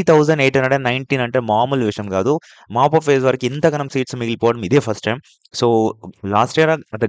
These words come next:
గత లాస్ట్ ఇయర్ చూస్తే కనుక ఇలా ఎప్పుడు జరగలేదన్నమాట. ఓకేనా? So మనకి ఎప్పుడు జరిగినా కానీ, ఆహ్, మామూలుగా చూస్తే కనుక థౌజండ్ బిలోనే ఉంటుండే సీట్స్ అనేవి వేకెంట్‌గా. But ఈ ఇయర్ ఈ విధంగా జరిగిందనమాట. So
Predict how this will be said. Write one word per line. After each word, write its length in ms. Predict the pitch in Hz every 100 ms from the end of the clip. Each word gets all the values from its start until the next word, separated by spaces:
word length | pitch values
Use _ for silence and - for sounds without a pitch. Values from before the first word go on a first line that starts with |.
| 107 90
గత 160 | 107
లాస్ట్ 280 | 120 113 110
ఇయర్ 120 | 120
చూస్తే 220 | 113 107 110
కనుక 220 | 104 110 143 _ -
ఇలా 160 | 110 120
ఎప్పుడు 240 | 107 135 139
జరగలేదన్నమాట. 680 | 120 107 101 95 92 90 135 - _ _ _ _ -
ఓకేనా? 260 | 104 104 147 _ _
So 140 | -
మనకి 220 | 139 135 143
ఎప్పుడు 240 | 135 160
జరిగినా 300 | 151 139 143
కానీ, 240 | 135 143 170 -
ఆహ్, 300 | 123 120 120 107
మామూలుగా 380 | 113 127 156 156
చూస్తే 220 | 135 139
కనుక 220 | 127 127 160 _
థౌజండ్ 420 | 131 139 143 156 - 104
బిలోనే 380 | 110 139 170 175
ఉంటుండే 400 | 147 131 120 139
సీట్స్ 300 | 147 113 -
అనేవి 200 | 113 110
వేకెంట్‌గా. 440 | 104 104 98 104 151
But 200 | 127 135 -
ఈ 120 | 131
ఇయర్ 240 | 147 160 -
ఈ 120 | 113
విధంగా 300 | 113 117 127
జరిగిందనమాట. 640 | 98 98 117 95 87 85 117 - - _
So 80 | -